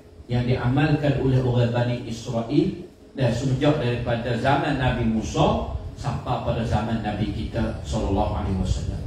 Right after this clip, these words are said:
Berapa ribu tahun? Dan sejak Nabi Musa sampai Nabi kita ni berapa ribu tahun? Dua ribu, tiga ribu tahun. Dua ribu tahun lebih.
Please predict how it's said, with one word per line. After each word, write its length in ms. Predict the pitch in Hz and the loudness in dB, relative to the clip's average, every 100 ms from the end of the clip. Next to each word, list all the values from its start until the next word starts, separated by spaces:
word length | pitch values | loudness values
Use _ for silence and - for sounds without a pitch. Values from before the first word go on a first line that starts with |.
| - | -6
Berapa 280 | 123 123 - | -2 0 2
ribu 300 | 117 110 110 | 4 4 2
tahun? 220 | 95 95 - - - - - - - - - - | -2 -6 -6 -6 -4 -4 -4 -4 -4 -4 -4 -2
Dan 320 | 123 117 - - | 2 4 2 4
sejak 180 | 143 143 | 4 6
Nabi 200 | 131 139 | 4 4
Musa 320 | 143 147 - 151 | 6 4 4 2
sampai 420 | 143 139 147 147 147 | 2 2 4 2 2
Nabi 80 | 151 | -2
kita 320 | 151 - 156 | -4 -4 -4
ni 80 | - | -2
berapa 260 | 147 143 143 | 0 0 0
ribu 260 | 131 120 117 | -2 -2 -4
tahun? 260 | 120 120 - - - - | -4 -6 -6 -6 -6 -2
Dua 240 | 143 143 143 | 6 6 6
ribu, 380 | 147 147 139 | 2 0 -2
tiga 240 | 135 123 127 | -2 -6 -6
ribu 260 | 120 117 | -8 -12
tahun. 260 | - 120 - - - - 143 | -12 -12 -14 -18 -20 -6 2
Dua 180 | 139 | 4
ribu 160 | 139 135 | 4 -2
tahun 320 | 120 131 120 | 0 0 -2
lebih. 160 | 113 | -4